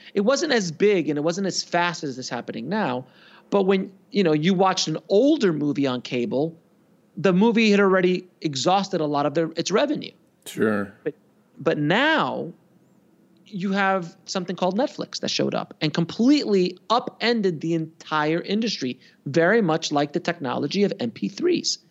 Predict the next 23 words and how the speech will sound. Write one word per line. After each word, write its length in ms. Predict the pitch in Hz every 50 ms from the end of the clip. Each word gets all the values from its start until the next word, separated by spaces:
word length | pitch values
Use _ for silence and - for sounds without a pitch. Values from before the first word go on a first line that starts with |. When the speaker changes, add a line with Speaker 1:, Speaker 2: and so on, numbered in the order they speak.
| _ -
Speaker 1:
did 200 | - 123 120 -
to 80 | 175
the 60 | 165 180
music 340 | 196 226 302 294 - - -
industry. 380 | - - 110 - - - - - -
Speaker 2:
Mm-hmm. 300 | 113 113 113 117 117 135 - - - - _ _ _ _ _ _
Speaker 1:
So 260 | - - - 190 185
now 180 | 180 180 180 180
Netflix 400 | 180 196 240 247 - 320 - -
shows 300 | - - 202 175 151 135
up 180 | 160 156 156 - -
and 140 | 175 160
changes 380 | - - 202 214 226 208 226 196
our 120 | 185 175
entire 340 | 170 156 - 175 196 233 262
habits. 540 | 202 165 143 117 101 - - - - - - _ _ _ _
They 140 | 185 185 196
introduce 580 | 226 214 - 226 180 143 - 208 247 269 -
a 80 | - 180
category, 640 | - - 190 190 190 190 156 147 135 123 127 147
which 200 | 147 - 180 180
is 160 | - 160 - -
streaming 680 | - - - - 160 175 190 196 185 190 196 196 185